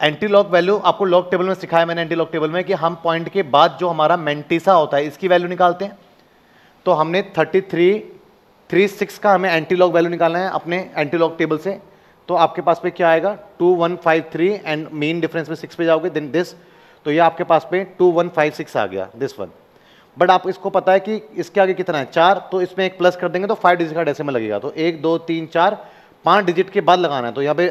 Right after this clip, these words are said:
पाँच डिजिट बनाने के लिए ज़ीरो यहाँ पे लगाएंगे, फिर पाँच डिजिट का डेसिमल। तो ये आपका answer आ गया। Clear है बच्चे, समझ में आया, कोई डाउट?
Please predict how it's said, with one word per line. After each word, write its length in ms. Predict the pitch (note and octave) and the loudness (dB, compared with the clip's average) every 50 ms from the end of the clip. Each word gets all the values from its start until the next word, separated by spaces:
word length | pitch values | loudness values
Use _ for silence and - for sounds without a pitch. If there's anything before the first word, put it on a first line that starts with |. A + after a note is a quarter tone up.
| - - - - | -4 -8 -10 -4
पाँच 180 | - D#3 E3 D#3+ | -2 -2 -2 -2
डिजिट 200 | D#3+ D3+ E3+ F3+ | -2 -2 -2 -2
बनाने 180 | E3 E3+ E3 E3+ | 0 -2 0 0
के 40 | E3+ | 0
लिए 100 | F3+ E3+ | -2 -2
ज़ीरो 220 | C#3 C#3+ D#3 E3+ | -2 -2 -2 -2
यहाँ 160 | E3 D3+ D3 | 0 0 0
पे 60 | D3 | 0
लगाएंगे, 340 | E3 D#3+ D#3+ D#3+ E3 F3 G3 | 0 0 0 -2 -4 -4 -6
फिर 100 | - G3+ | -6 -6
पाँच 220 | G3+ - D#3 D3+ C#3 | -4 -2 -2 -2 -2
डिजिट 160 | C3+ C3 C#3+ | -2 -4 -4
का 60 | C#3 | -4
डेसिमल। 380 | B2 A2 - - G#2 G2+ F2+ F2+ - - - - _ _ | -6 -6 -8 -8 -12 -12 -12 -12 -14 -20 -20 -20 _ _
तो 60 | - D#3 | -8 -2
ये 80 | D3+ | 0
आपका 260 | D#3 C#3+ C#3+ - F3 | 0 0 0 2 0
answer 300 | D#3 C3+ A#2+ A2+ C3+ A2+ | 0 0 -2 -6 -6 -6
आ 60 | G2+ F#2+ | -6 -6
गया। 160 | F2+ F#2+ F#2+ | -8 -8 -10
Clear 260 | - - C#3+ D#3 E3+ | -8 -4 -2 0 0
है 60 | F3+ | 0
बच्चे, 280 | F3 F3+ F3 - G3 F#3+ - _ _ _ _ _ _ _ _ | -2 -4 -6 -8 -10 -12 -14 _ _ _ _ _ _ _ _
समझ 120 | - D3+ | -8 -6
में 100 | D3 D#3+ D#3 | -2 -2 0
आया, 160 | D#3+ F3 G#3 G#3 - - - _ _ _ _ _ _ _ _ _ _ _ _ _ _ | 0 0 -2 -4 -8 -14 -20 _ _ _ _ _ _ _ _ _ _ _ _ _ _
कोई 100 | - D3+ | -4 0
डाउट? 360 | C#3+ C#3+ D3+ F#3 G#3 - - | 2 4 4 4 2 -2 -8